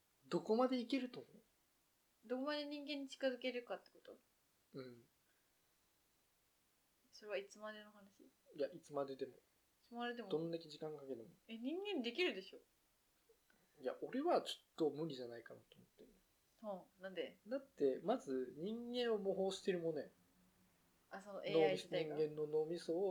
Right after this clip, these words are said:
Speaker 1: の、そのニューロンの構造を
Speaker 2: うん。
Speaker 1: 模倣してるものや。
Speaker 2: うん。
Speaker 1: しかもそれを疑似的にだよ。
Speaker 2: うん。
Speaker 1: ね。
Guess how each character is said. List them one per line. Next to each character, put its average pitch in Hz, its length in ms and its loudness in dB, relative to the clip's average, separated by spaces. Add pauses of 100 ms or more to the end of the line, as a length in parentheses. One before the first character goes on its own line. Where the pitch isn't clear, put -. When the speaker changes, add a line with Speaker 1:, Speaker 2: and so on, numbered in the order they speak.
(140)
Speaker 1:
の、 226 320 4 (140)
そ 143 80 -8
の 131 80 -8
ニ 156 140 -6
ュ 156 100 2
ー - 20 2
ロ 135 100 2
ン 127 120 -8
の 131 100 -14
構 143 240 8
造 147 120 0
を 175 440 -2 (360)
Speaker 2:
う - 20 -18
ん。 196 180 -20 (200)
Speaker 1:
模 156 120 4
倣 196 220 6
し - 80 -4
て 175 100 2
る 165 80 4
も 156 120 -4
の 139 80 -10
や。 147 60 -16 (600)
Speaker 2:
う 190 120 -18
ん。 - 40 -16
Speaker 1:
し - 80 -10
か - 80 -4
も 151 80 -2
そ 147 100 2
れ 139 60 6
を 127 120 4
疑 151 120 -6
似 156 160 -6
的 156 180 -2
に 143 160 -8
だ - 80 -8
よ。 - 60 -16 (300)
Speaker 2:
う - 20 -16
ん。 190 260 -16 (1600)
Speaker 1:
ね。 127 180 -8